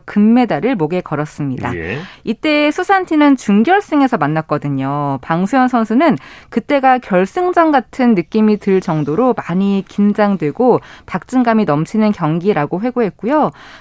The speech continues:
Speaker 1: 그 힘든 경기에서 수산티를 이기고 결승에 올라가서 금메달을 딴 거였습니다.
Speaker 2: 예, 예.
Speaker 1: 아, 그러면 구십육 년 팔월 이 일 케이비에스 아홉 시 뉴스에서 관련 내용 들어보시죠.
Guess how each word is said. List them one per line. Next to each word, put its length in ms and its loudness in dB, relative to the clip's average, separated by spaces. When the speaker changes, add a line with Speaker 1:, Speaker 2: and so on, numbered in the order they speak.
Speaker 1:
그 140 0
힘든 460 0
경기에서 760 0
수산티를 520 -2
이기고 560 0
결승에 520 0
올라가서 800 -2
금메달을 420 -2
딴 180 -2
거였습니다. 680 -6
Speaker 2:
예, 80 -12
예. 80 -10
Speaker 1:
아, 80 -4
그러면 360 2
구십육 500 2
년 400 4
팔월 360 2
이 200 0
일 160 0
케이비에스 520 -4
아홉 200 0
시 80 -4
뉴스에서 540 -2
관련 400 -4
내용 260 0
들어보시죠. 560 -10